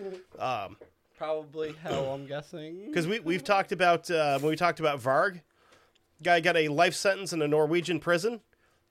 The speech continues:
Speaker 1: Life sentence there is twenty years. That's,
Speaker 2: Fine.
Speaker 1: yeah,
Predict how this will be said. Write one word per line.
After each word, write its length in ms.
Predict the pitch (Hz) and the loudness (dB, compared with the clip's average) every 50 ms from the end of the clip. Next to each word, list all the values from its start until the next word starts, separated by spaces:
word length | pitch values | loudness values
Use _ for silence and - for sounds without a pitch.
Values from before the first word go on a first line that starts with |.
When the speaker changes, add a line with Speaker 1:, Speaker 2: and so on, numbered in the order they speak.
| _ _ - | _ _ 2
Speaker 1:
Life 180 | 175 208 196 | 4 4 4
sentence 280 | - 226 220 226 208 - | 2 0 -2 -2 0 0
there 140 | 220 214 170 | 2 2 2
is 120 | 147 - | 0 -2
twenty 280 | - - 196 226 220 208 | -4 -4 -2 -2 0 0
years. 360 | 208 196 139 110 - - - _ _ _ _ _ _ _ _ _ _ _ _ _ _ _ _ _ _ _ _ _ _ _ _ _ _ - | 0 -2 -2 -4 -8 -14 -16 _ _ _ _ _ _ _ _ _ _ _ _ _ _ _ _ _ _ _ _ _ _ _ _ _ _ -14
That's, 280 | 147 147 147 - - - | -14 -14 -14 -18 -20 -20
Speaker 2:
Fine. 160 | 123 123 113 110 | -20 -20 -20 -20
Speaker 1:
yeah, 100 | 117 143 | -20 -20